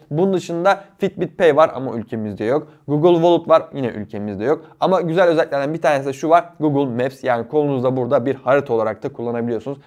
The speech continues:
Mesela bir yürüyüş yapacaksanız telefonunuza Google haritaları girdikten sonra burada bir hedef seçiyorsunuz. Başlat dedikten sonra hemen saatinize geliyor ve buradan buraya dön, buradan sağa dön, bu kadar metre sonra sola veya sağa gideceksin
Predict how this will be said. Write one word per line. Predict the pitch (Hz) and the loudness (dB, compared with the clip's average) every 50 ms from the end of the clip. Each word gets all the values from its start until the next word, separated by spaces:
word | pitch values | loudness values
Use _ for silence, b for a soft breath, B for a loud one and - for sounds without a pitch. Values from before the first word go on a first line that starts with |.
| b b | b b
Mesela | - 135 - 143 131 127 127 | -12 -6 -2 0 0 0 0
bir | 127 | -2
yürüyüş | 120 117 123 135 139 135 139 | -4 -2 -2 -2 -4 -2 -4
yapacaksanız | 131 - 117 110 117 113 117 - - 131 156 151 b b b | -6 -6 -4 -4 -4 -4 -6 -6 -8 -8 -8 -8 b b b
telefonunuza | - 151 151 143 - 123 113 113 107 | -4 -2 -2 -2 -2 -4 -8 -8 -6
Google | 113 127 123 127 110 110 | -6 -6 -4 -4 -6 -4
haritaları | 127 127 127 123 120 110 101 104 | -4 -6 -4 -4 -6 -6 -6 -6
girdikten | 113 123 139 139 135 131 135 151 143 143 | -4 -4 -4 -4 -4 -6 -2 -2 -2 -2
sonra | 139 - 135 135 151 151 151 B B B | -2 -6 -6 -4 -4 -4 -4 B B B
burada | 151 151 143 131 123 | -2 -2 0 0 -2
bir | 113 - | -4 -4
hedef | - 117 123 151 156 156 | -6 -4 -2 -2 -2 -2
seçiyorsunuz. | - 156 151 - 156 139 131 156 165 160 - B B B - | -2 -6 -4 -4 -4 -6 -4 -4 -8 -8 -8 B B B 2
Başlat | 143 156 147 151 170 151 147 | 2 2 2 2 -2 -4 -2
dedikten | 151 147 143 143 - 156 147 135 | -2 -4 -4 0 2 2 2 2
sonra | 139 135 131 147 156 151 - - - | 0 -4 -2 -2 -2 -4 -6 -14 -6
hemen | - 156 143 123 117 | -4 -2 0 0 -2
saatinize | 110 - 131 127 120 123 127 127 120 131 | -2 2 2 2 2 2 -2 -4 -2 0
geliyor | 131 143 139 127 113 107 117 | 0 0 2 2 0 0 0
ve | 151 156 156 B B B - | -2 -4 -4 B B B -4
buradan | 156 160 147 135 120 110 113 120 | -2 0 2 2 2 0 0 0
buraya | 135 135 123 117 | 0 0 2 0
dön, | 135 135 123 117 | 0 -2 -2 -4
buradan | 123 127 120 120 104 95 | -4 -4 -4 -4 -6 -8
sağa | - - 127 131 151 135 | -4 0 0 0 0 0
dön, | 131 131 135 | -4 -6 -6
bu | 135 | -4
kadar | - 165 156 160 143 | -2 0 2 2 2
metre | 127 123 117 113 120 117 | 2 0 -4 -4 -6 -10
sonra | - 123 117 123 120 | -8 -6 -8 -8 -8
sola | - 123 123 139 139 135 | -6 -4 -2 -2 0 0
veya | 120 110 107 | -2 -2 -4
sağa | - 127 131 143 | -2 -2 -2 0
gideceksin | 160 165 160 156 156 143 147 175 - | 0 -2 -4 -4 -6 -6 -6 -8 -10